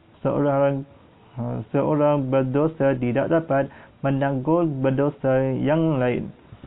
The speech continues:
Berdosakan yang lain ini berkuas." Menonton hadir wasiat terkait dengan pernyataan Aisyah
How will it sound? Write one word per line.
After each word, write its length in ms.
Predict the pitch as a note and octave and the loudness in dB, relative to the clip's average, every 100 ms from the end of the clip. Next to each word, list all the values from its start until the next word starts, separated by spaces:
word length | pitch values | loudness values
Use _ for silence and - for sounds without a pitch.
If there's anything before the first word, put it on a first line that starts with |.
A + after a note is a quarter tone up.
| - - - C3+ | -20 -20 -8 -2
Berdosakan 720 | C3 C3 C3+ - D3+ D3+ D3 | 0 0 -4 -2 0 0 0
yang 160 | C3+ B2+ | 0 0
lain 240 | B2 - | 0 2
ini 320 | B2+ B2 D3 | 0 0 0
berkuas." 560 | C#3 B2+ - C#3+ C3+ A2+ - - - - - - - _ - - - - B2 | 0 -6 -4 0 0 0 -8 -20 -20 -20 -20 -20 -20 _ -20 -18 -18 -10 -6
Menonton 560 | B2+ C#3+ D3+ F3 E3+ | -2 -2 0 0 0
hadir 560 | A#2+ C#3 D#3 D#3+ D#3 D#3 B2+ - - - - - - - | 0 2 4 4 4 2 0 -6 -14 -16 -18 -20 -20 -8
wasiat 540 | B2+ C3+ - C#3 A2+ - - - - _ - - - - - _ - - - - _ _ _ | -6 -6 0 0 0 -6 -20 -20 -20 _ -20 -20 -20 -20 -20 _ -20 -20 -20 -20 _ _ _
terkait 560 | D3+ D3+ - C#3 C3+ C3+ | 0 0 2 2 2 0
dengan 480 | C3 C3 C3+ B2+ - - - _ _ - C3+ | 0 2 2 0 -2 -16 -20 _ _ -18 -2
pernyataan 1120 | D#3 D3+ D3+ - C3 C3+ C#3 C3+ D3 D3 C3 | 0 0 -2 -6 -2 -2 0 0 2 2 2
Aisyah 640 | A2+ C3 B2+ - D#3 D#3+ | 0 -2 -4 0 0 0